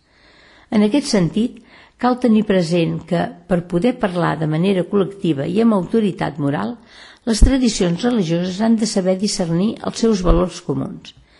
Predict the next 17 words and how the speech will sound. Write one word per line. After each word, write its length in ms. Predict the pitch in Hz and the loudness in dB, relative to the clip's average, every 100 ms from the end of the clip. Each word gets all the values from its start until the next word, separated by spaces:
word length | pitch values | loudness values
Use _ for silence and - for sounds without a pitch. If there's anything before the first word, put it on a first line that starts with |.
| - - - - - - | -20 -20 -20 -20 -16 -8
Aquest 320 | 214 - 196 | -4 -2 0
món 380 | 196 185 185 175 - - | 2 4 2 0 -4 -2
únic 380 | 185 208 262 208 | 2 2 2 0
necessita 560 | 214 208 202 269 262 262 | 0 0 -2 0 2 2
un 140 | 208 | 2
tarannà 400 | 214 196 190 214 208 | 2 0 0 -4 -2
fonamental, 720 | 214 190 180 151 156 143 160 _ _ _ _ _ _ - | 0 0 0 -2 -6 -8 -12 _ _ _ _ _ _ 0
però 220 | 202 - | 0 2
en 140 | 220 202 | 0 0
ser 140 | 269 269 | 0 2
tan 180 | 254 214 | 2 2
plural, 460 | 180 185 196 269 | 0 0 -2 -4
certament 760 | 247 - 214 214 208 185 151 - | -6 -2 -2 0 2 2 0 -4
allò 300 | - 190 208 202 | -2 2 2 2
que 100 | 185 | 0
no 80 | 190 | 2
necessita 720 | 240 277 190 - - - 226 | 2 2 0 4 4 4 -2